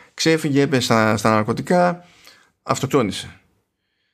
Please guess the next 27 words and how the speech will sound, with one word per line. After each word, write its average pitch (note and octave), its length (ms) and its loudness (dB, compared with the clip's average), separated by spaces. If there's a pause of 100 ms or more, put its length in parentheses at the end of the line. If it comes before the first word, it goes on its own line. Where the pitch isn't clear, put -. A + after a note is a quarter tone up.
(460)
Και A2 720 0
από A2 280 -2
σχετικά, A#2+ 600 0
δηλαδή C#3 240 -2
από C#3+ 160 -2
πιο G3+ 160 2
νωρίς B2+ 340 2
στη - 100 -10
σειρά, F#2+ 540 -2 (360)
εξηγεί A2+ 460 -2
ότι, C#3 640 -2
ε, A2 80 -6 (140)
κάπου, D#3+ 300 -2
κάπου D3+ 300 -2
χοντρικά A2+ 360 -2
στη C3+ 140 -4
μέση, C3 240 0
αλλά A2 140 0
πάνω D#3+ 180 -2
στη, B2 1200 -2
στην G#2+ 160 -6
ψυχανάλυση, B2 600 -2
νομίζω, E2+ 280 -8
στην - 140 -20
ψυχοθεραπεία, G2+ 560 -2
τέλος - 200 -12
πάντων, - 180 -8